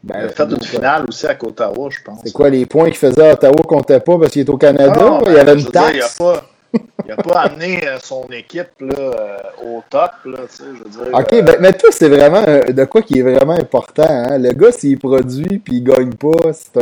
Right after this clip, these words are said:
Speaker 1: un, ça marche pas. On en parlait avec Lafrenière, c'était ça
Speaker 2: Ah, ben,
Speaker 1: ton
Speaker 2: c'est pas
Speaker 1: point tantôt aussi.
Speaker 2: Alors, parce qu'on peut faire une comparaison, justement, avec Kevin Lowe, il a gagné six coupes puis il l'était pas, là.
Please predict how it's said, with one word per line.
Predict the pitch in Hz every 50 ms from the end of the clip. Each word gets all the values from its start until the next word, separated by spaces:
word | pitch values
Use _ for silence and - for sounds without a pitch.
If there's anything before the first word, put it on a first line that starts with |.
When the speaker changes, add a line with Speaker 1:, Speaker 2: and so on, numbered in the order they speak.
| 120
Speaker 1:
un, | 113 113 110 110 107
ça | - - 117
marche | 120 120 113 - _ _
pas. | - 139 135 131 _ _ _ _ _ _ _ _
On | - 123 127 127
en | 131 131 127
parlait | - 143 131 139 160
avec | 175 170
Lafrenière, | 143 139 - - - 135 127 127 143 160 175 170 -
c'était | - - -
ça | - - 165
Speaker 2:
Ah, |
ben, | - 185 156
Speaker 1:
ton | 139 131
Speaker 2:
c'est | 120
pas | -
Speaker 1:
point | 165 180 180
tantôt | 160 - 127 123 120 - - 160 170 160
aussi. | 135 - - 160 185 247 233 _ _ _ _ _ _ _ _ _ _ _ _
Speaker 2:
Alors, | - - 90 92 - - - - - _
parce | - - -
qu'on | - 110 113
peut | - - 123 -
faire | - 147 135 135 139 135
une | 127
comparaison, | - 135 131 127 123 - 123 123 123 120 120 120 113 135 143 143
justement, | 135 - - 127 123 123
avec | 131 131 -
Kevin | - - 120 107 110 120 117 113
Lowe, | 113 120 143 180 202
il | 165
a | 127 117
gagné | 110 123 147 117 117 123 131 131
six | - - - - 131 120 - -
coupes | - - 160 170 - _
puis | _ - 120
il | 120 117 117
l'était | 117 117 - - 120 107
pas, | - - 139
là. | 147 143 131 120 113